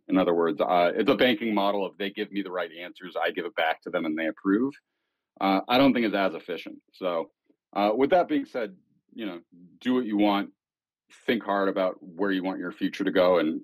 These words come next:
i-, if university is something that works for you, great.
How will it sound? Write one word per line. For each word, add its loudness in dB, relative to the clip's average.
i-, 0
if 2
university 4
is -2
something 0
that 0
works -4
for -4
you, 4
great. 4